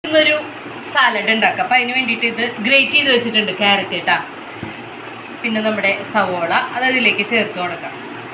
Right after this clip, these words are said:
പിന്നെ ഇതിലേക്ക്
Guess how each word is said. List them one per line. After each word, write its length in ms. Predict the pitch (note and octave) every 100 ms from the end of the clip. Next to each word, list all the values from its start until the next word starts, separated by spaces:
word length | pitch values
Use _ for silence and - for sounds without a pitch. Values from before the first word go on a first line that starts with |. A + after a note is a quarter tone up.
| - - - - - - - - - - - - A#2+ - A#2+ A#2 - A2 A#2+ - A#2+ - - - - - - - - - - - - - - - - - - - - -
പിന്നെ 160 | D4+ E4
ഇതിലേക്ക് 420 | C4+ A#3 G#3+